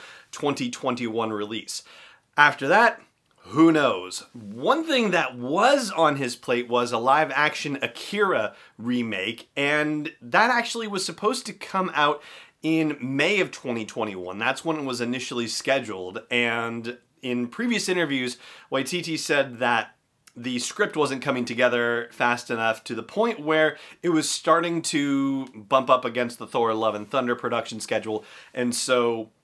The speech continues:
because Thor: Love and Thunder apparently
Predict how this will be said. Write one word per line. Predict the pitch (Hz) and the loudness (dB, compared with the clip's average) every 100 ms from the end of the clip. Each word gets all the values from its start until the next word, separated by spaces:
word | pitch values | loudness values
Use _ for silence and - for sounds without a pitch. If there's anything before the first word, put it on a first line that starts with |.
| _ 117 | _ -12
because | 120 - 139 127 123 117 - | -10 0 2 4 2 0 -2
Thor: | 120 117 | 0 0
Love | 107 | -2
and | 101 | -2
Thunder | 98 202 180 | 0 2 2
apparently | 151 175 165 151 147 143 | 2 0 0 0 -2 -2